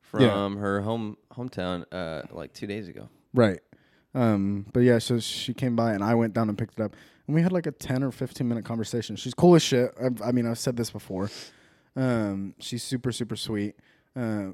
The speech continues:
Speaker 1: but it was <laughs> fu-, funny. So we, I, I brought up the blood type thing to her about coronavirus, like, how certain blood types are less likely to get it.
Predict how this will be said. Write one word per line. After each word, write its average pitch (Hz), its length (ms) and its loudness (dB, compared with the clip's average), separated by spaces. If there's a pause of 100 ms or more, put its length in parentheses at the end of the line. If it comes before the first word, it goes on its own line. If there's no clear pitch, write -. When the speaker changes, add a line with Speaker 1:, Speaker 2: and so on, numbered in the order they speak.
Speaker 1:
but 123 120 -2
it 139 60 6
was 131 140 0
<laughs> - 0 -
fu-, - 400 -6
funny. 160 360 2
So 139 120 -8
we, 131 200 -4
I, 131 300 -2
I 165 80 0
brought 151 220 -2
up 127 100 -10
the 127 60 -6
blood 123 300 -2
type 117 240 -6
thing 110 260 -4
to 92 100 -8
her 101 440 -2 (500)
about 113 220 0
coronavirus, 120 680 0
like, 107 160 -2
how 101 240 -2
certain 101 300 -4
blood 101 180 -6
types 107 240 -6
are 101 60 -8
less 98 240 -8
likely 101 320 -10
to 92 60 -10
get 92 160 -6
it. 123 180 -2